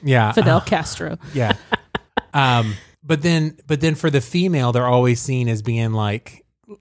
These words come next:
Speaker 1: honestly, they're seen as being, like, a jerk. I mean, there's a word,
Speaker 2: Mm-hmm.
Speaker 1: there, there's a particular
Speaker 2: Well,
Speaker 1: word
Speaker 2: and I think there's a word
Speaker 1: that I
Speaker 2: on
Speaker 1: can't, that we can't
Speaker 2: Yeah.
Speaker 1: use, but that's how, that's how eights are always seen.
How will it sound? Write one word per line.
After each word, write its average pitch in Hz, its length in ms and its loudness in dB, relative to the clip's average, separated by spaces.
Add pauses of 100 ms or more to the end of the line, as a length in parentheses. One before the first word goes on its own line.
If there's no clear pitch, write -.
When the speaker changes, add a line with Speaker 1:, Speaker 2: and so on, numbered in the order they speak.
(880)
Speaker 1:
honestly, 175 340 2
they're 120 140 0
seen 143 240 -2
as 117 60 -2
being, 127 180 0
like, 117 160 0
a 113 40 -4
jerk. 110 480 -4
I 135 60 -6
mean, 131 200 0
there's 135 180 2
a 143 60 4
word, 143 500 0
Speaker 2:
Mm-hmm. 143 80 -10
Speaker 1:
there, 139 180 0
there's 139 240 2
a 127 120 0
particular 170 680 0
Speaker 2:
Well, - 180 4
Speaker 1:
word 117 60 4
Speaker 2:
and 104 180 2
I 247 80 0
think 302 160 0
there's 269 140 2
a 226 40 -2
word 202 140 2
Speaker 1:
that 185 80 4
I 185 40 4
Speaker 2:
on 190 160 -2 (160)
Speaker 1:
can't, 131 240 -2
that 135 140 2
we 123 100 -2
can't 123 220 -2
Speaker 2:
Yeah. 120 140 0
Speaker 1:
use, 107 220 2
but 127 100 -2
that's 139 180 2
how, 123 300 2
that's 139 180 0
how 120 100 -2
eights 107 200 -4
are 98 100 2
always 92 220 0
seen. 90 160 -6